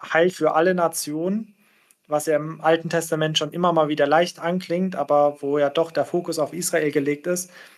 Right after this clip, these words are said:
aber was Jesus hier noch mal betont. Und andererseits als dritter Punkt dieser traurige Aspekt,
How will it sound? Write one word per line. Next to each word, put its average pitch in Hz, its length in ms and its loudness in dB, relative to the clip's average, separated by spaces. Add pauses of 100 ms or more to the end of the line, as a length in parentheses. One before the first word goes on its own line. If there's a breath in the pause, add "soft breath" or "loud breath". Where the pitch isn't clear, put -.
(100)
aber 143 180 6
was - 180 -2
Jesus 165 280 4
hier 156 160 2
noch 151 140 0
mal 147 100 4
betont. 160 580 -2 (1080)
Und 165 340 -2
andererseits 180 680 4
als 143 200 -4
dritter 185 240 2
Punkt 185 280 -2
dieser 151 180 -2
traurige 170 520 2
Aspekt, 165 500 -2